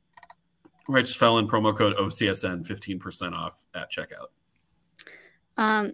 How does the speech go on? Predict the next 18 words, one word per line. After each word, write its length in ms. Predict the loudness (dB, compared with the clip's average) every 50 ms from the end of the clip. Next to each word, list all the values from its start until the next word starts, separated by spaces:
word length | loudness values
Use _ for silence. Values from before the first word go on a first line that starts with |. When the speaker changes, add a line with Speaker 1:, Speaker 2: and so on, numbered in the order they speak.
| 8 12
Speaker 2:
<clears throat> 380 | 12 12 12 12 12 10 4 _ _ _ _ _ -4 -4
I 40 |
do 140 | -2 0 2
have 180 | 2 2 0 0
to 340 | 0 0 0 0 0 -4 -8 _ _ _ _ -8
point 240 | -6 -4 -2 0 2
out 280 | 2 2 2 0 -4 -6
the, 240 | -6 -6 -4 -4 -4
uh, 300 | -4 -4 -6 -6 -8 -10 -12 -10 _
the 80 | -10 -4
jerseys 420 | -2 -2 -2 -2 -2 -6 -6 -6
in 80 | -6 -6
the 60 | -2
back. 280 | 0 0 0 -2 -2
These 160 | -6 -8 -6 -6
are 60 | -4
my, 300 | -2 0 0 0 0 -2
uh, 280 | -2 -4 -4 -6 -8